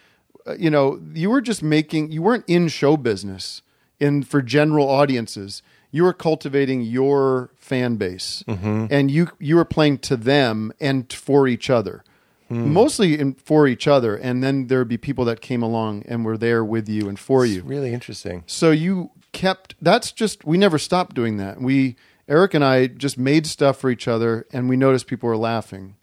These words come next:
Speaker 1: Uh, you know, and we would show it, like, um, this sounds so pretentious, but we showed our first shit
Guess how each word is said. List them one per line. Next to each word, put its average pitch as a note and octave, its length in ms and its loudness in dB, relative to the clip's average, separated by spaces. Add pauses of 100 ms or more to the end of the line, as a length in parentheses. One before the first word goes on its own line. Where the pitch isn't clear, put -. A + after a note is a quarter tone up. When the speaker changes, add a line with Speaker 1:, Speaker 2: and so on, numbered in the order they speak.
(480)
Speaker 1:
Uh, A2 540 -2 (640)
you C#3 160 0
know, B2+ 200 4
and C#3 140 2
we C#3 100 6
would C3+ 120 2
show D3+ 300 4
it, C#3 300 0
like, B2 280 -8
um, C#3 160 -2
this D3 140 -2
sounds B2 300 -2
so B2 180 -2
pretentious, A2+ 540 -8 (360)
but C3 120 0
we D3 120 6
showed D3 540 2 (100)
our C3 120 2
first C#3 320 2
shit A#2 380 -2